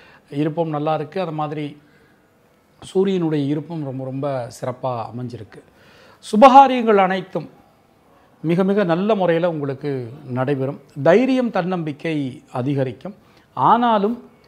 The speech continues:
இளைய சகோதர சகோதரிடம் பேசும்போது, கருத்து தெரிவிக்கும் போதெல்லாம் வார்த்தைகள்ல கொஞ்சம் கவனமா இருந்துக்கிறது நல்லது. அதாவது, பொதுவாவே உங்களுடைய,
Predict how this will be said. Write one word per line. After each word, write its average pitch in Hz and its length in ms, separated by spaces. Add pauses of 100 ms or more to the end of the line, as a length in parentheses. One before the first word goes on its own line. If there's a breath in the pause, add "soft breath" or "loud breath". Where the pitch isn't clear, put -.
(380 soft breath)
இளைய 254 460
சகோதர 214 460
சகோதரிடம் 185 380
பேசும்போது, 180 640
கருத்து 170 260
தெரிவிக்கும் 160 400
போதெல்லாம் 160 340
வார்த்தைகள்ல 185 640
கொஞ்சம் 170 320
கவனமா 156 360
இருந்துக்கிறது 131 640 (640)
நல்லது. 117 460
அதாவது, 143 280
பொதுவாவே 175 520
உங்களுடைய, 175 460